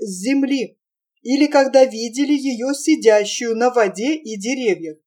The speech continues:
а не те, в которые видели птицу, пролетающую в вышине. Пролёт не то что прилёт. Пролёт совершается почти всегда ночью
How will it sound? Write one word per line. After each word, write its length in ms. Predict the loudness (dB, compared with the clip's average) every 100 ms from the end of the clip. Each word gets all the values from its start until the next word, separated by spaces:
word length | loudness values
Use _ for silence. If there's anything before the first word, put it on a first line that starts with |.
| _ _ _ 0
а 160 | 2 2
не 200 | 0 2
те, 200 | 2 2
в 80 |
которые 500 | 0 0 2 2 2
видели 420 | 2 -2 0 0 -2
птицу, 560 | -4 -8 -8 -6 -4
пролетающую 1000 | 0 2 2 2 2 2 2 -2 -6 -6
в 60 | -6
вышине. 640 | -6 -6 -6 -6 -8 -8 _ _ _ _ _ _ _ -2
Пролёт 480 | 4 8 8 6 2
не 200 | 2 2
то 240 | 2 0
что 260 | -2 -2 -2
прилёт. 580 | -2 -4 0 -2 -4 _ _ _ _ _
Пролёт 480 | 2 2 4 2 2
совершается 800 | 0 0 0 2 4 4 2 -4
почти 420 | -2 -4 -4 -8
всегда 400 | -6 -6 0 0
ночью 520 | 2 0 0 -2 -4